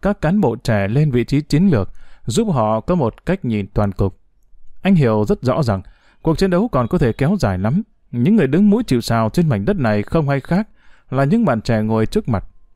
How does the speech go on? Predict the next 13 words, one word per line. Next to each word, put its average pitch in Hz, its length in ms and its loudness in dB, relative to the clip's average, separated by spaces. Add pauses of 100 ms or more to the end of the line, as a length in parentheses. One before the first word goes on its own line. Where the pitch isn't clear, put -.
(140)
Tin 131 260 0
vào 101 140 -4
lớp 156 200 -2
trẻ 113 140 0
ấy 151 360 0 (120)
chính 202 180 2
là 123 100 2
tin 185 320 2
vào 104 260 0
thắng 131 280 0
lợi 117 220 -2
cuối 131 220 0
cùng. 95 180 -2